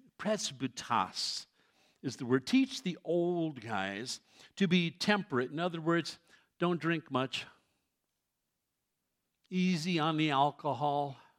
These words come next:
Alcoholism should not be found anywhere in the church. If you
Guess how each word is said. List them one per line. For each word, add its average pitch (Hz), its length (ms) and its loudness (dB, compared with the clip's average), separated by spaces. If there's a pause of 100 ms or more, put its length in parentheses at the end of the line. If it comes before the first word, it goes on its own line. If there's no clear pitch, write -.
(1700)
Alcoholism 131 1080 -2
should 120 460 -4
not 110 380 -6
be 110 260 -2
found 113 480 -8 (100)
anywhere 101 880 -4
in 98 220 -8
the 95 80 -10
church. 95 480 -10 (960)
If 104 120 -20
you 113 200 -6